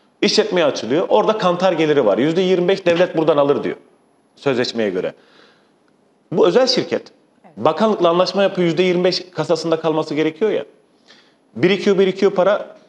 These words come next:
Speaker 1: seksen milyon T L oluyor. Bakanlığın hesabını aktarması gerekirken özel banka hesabına aktarıyor. Bakanlığa diyor ki, "Aktarayım." diyor, "Hayır, bekleyeceksin." diyor. Hesap dönemi geldiği zamansa paranın nereye gittiği ortaya çıkıyor, biliyor musunuz?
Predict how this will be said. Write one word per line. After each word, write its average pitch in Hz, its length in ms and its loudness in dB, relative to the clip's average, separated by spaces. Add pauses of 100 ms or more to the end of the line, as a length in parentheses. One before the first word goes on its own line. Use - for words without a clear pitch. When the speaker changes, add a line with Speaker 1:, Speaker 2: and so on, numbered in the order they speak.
Speaker 1:
seksen 175 400 -2
milyon 156 260 0
T 151 160 0
L 135 40 4
oluyor. 90 280 0 (560)
Bakanlığın 196 560 0
hesabını 175 440 2
aktarması 175 440 0
gerekirken 180 500 0
özel 165 280 2
banka 170 220 0
hesabına 147 400 0
aktarıyor. 98 400 -4 (100)
Bakanlığa 165 460 0
diyor 240 120 -2
ki, - 100 0
"Aktarayım." 185 400 2
diyor, 185 120 2
"Hayır, 151 220 0
bekleyeceksin." 117 540 -4
diyor. 69 100 -12 (920)
Hesap 190 340 2
dönemi 175 260 2
geldiği 165 340 2
zamansa 143 440 0
paranın 165 440 -2
nereye 160 180 0
gittiği 107 280 -4
ortaya 101 320 -4
çıkıyor, 95 240 -8
biliyor 202 140 -4
musunuz? - 280 -10